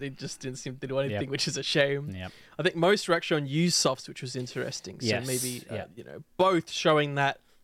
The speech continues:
Speaker 1: they thought the wear wouldn't be that bad in the sprint,
Speaker 2: Mm.
Speaker 1: and they wanted to save some of that new rubber for, again, the main race that was the following day. Um, so, but it was a good, it was a good teaser. We had, you know,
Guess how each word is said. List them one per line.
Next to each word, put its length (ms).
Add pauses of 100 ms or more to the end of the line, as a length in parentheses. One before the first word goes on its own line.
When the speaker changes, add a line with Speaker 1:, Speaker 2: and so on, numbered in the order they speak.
(180)
Speaker 1:
they 100
thought 180
the 80
wear 180
wouldn't 220
be 100
that 240
bad 220
in 80
the 60
sprint, 420 (100)
Speaker 2:
Mm. 80
Speaker 1:
and 300
they 80
wanted 300
to 80
save 340
some 180
of 60
that 140
new 240
rubber 320
for, 460
again, 340
the 80
main 220
race 260
that 120
was 160
the 80
following 460
day. 340 (100)
Um, 340
so, 520 (520)
but 100
it 60
was 180
a 60
good, 260
it 120
was 200
a 60
good 180
teaser. 340
We 120
had, 280
you 120
know, 200